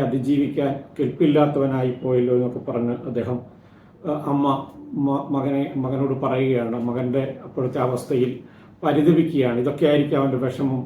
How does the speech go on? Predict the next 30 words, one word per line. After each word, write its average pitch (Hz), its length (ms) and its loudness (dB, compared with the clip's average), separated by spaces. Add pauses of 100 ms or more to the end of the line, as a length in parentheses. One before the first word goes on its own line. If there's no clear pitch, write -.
(120)
അച്ഛനെക്കുറിച്ച് 131 600 -4 (100)
ഓർത്തും 131 300 0 (560)
അമ്മയുടെ 131 360 2 (140)
ആരോഗ്യനില. 123 580 0 (800)
ഏഹ്, 120 200 0 (220)
ഇത്, - 120 -6 (120)
ഇതൊക്കെ 139 280 0 (240)
ഇ-, 151 100 -2 (100)
ഏഹ്, 131 160 0 (120)
ഇ-, - 100 -6 (120)
ഇ-, - 120 -4 (120)
ഇങ്ങനെ 147 280 0
പറയണം. 139 300 2
"നീ 151 160 4
ഇങ്ങനെ 175 220 6 (200)
ഇത്തരത്തിൽ 160 340 0 (140)
നീ 151 80 4 (340)
ആഹാരമൊക്കെ 147 500 0
കഴിക്കാതെ 139 460 0 (100)
ദുഃഖിക്കുകയാണെങ്കിൽ 131 680 -2 (480)
ഞങ്ങൾ 139 180 2 (140)
പ്രായമുള്ളവർ, 143 640 4 (400)
ഏഹ്, 151 200 -4 (120)
എന്ത് 135 160 0 (100)
ചെയ്യും?" 143 260 2 (120)
എന്നൊക്കെ 135 340 -2
പറഞ്ഞ 131 280 0
അമ്മ, 131 120 -2 (720)
ഏഹ്, 147 200 0
പറയുന്ന, 151 320 6